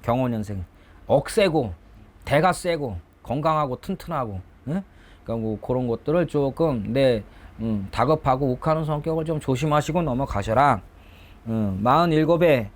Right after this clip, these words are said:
무오년생 할아버지들 다 마흔일곱에 무오년생 들여다보면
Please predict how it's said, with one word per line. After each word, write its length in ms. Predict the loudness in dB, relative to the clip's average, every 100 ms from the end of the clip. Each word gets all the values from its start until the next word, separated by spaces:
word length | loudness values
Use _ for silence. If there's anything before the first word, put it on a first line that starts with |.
| -20 -20 -12
무오년생 960 | -4 0 2 0 0 2 2 2 0 -6 -14 -20 -20 -14
할아버지들 640 | -6 -2 -2 -2 -2 -2 -2
다 200 | -4 -4
마흔일곱에 760 | -4 -2 -2 -2 0 -2 -2
무오년생 720 | -2 -2 -2 -2 -4 -2 -4 -2
들여다보면 960 | -2 0 -2 -4 -2 2 2 2 -2